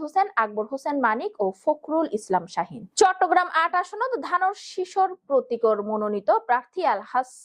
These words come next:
এরশাদুল্লাহর পক্ষে নির্বাচনী প্রচারণা জোরদার করতে ছয় নং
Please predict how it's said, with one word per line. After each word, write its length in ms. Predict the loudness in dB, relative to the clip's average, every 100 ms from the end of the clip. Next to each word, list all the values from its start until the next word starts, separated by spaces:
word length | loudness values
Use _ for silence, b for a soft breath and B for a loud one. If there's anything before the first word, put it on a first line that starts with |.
| -4 -4
এরশাদুল্লাহর 760 | -6 -2 0 0 2 0 0 -6
পক্ষে 320 | -8 _ 0 0 B B B B B
নির্বাচনী 460 | 2 4 2 0 0
প্রচারণা 380 | 0 2 2 2 0 0
জোরদার 320 | -2 0 0
করতে 240 | -2 -4 -2 -4
ছয় 220 | -2 -4
নং 80 | -2